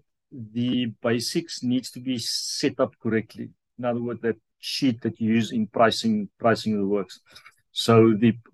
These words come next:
processes and procedures can then be further developed. And if I say processes and procedures, the processes and procedures within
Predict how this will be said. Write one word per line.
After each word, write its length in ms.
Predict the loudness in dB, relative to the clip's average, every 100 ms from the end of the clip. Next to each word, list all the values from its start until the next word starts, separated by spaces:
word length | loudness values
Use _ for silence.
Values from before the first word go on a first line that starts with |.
| 2
processes 880 | 6 6 6 2 4 4 4 2 -4
and 180 | -10
procedures 680 | -8 -8 0 2 4 4 2
can 180 | 2 2
then 200 | 4 2
be 100 | 0
further 400 | -2 2 4 4
developed. 680 | -2 -4 0 2 0 _ _ _ _ -8
And 160 | -4 -4
if 120 | -2
I 80 | -4
say 240 | 0 -2
processes 720 | -2 2 2 2 0 -2 -4
and 120 | -4 -6
procedures, 580 | -6 -4 -2 -2 -4
the 80 | -6
processes 500 | -4 0 0 -2 -4
and 120 | -6
procedures 680 | -8 -10 -4 -2 -2 -4 -8 _ -20 _ -2
within 640 | 2 2 2 2 4 4